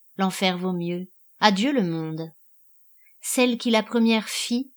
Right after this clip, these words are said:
joua le terrible drame, dut survivre très peu. Satan obéissant,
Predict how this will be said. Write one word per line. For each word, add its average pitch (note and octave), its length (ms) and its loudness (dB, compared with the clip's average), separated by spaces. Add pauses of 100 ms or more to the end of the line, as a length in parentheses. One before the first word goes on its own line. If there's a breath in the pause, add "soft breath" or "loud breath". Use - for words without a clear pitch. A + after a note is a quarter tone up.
(240)
joua A#3 360 4
le G3 120 0
terrible F#3 520 -2
drame, E3+ 480 -2 (360 soft breath)
dut G#3 120 0
survivre A#3+ 560 -2
très G3+ 360 -6
peu. G3 200 -6 (560)
Satan F#3+ 460 0
obéissant, F3 680 -4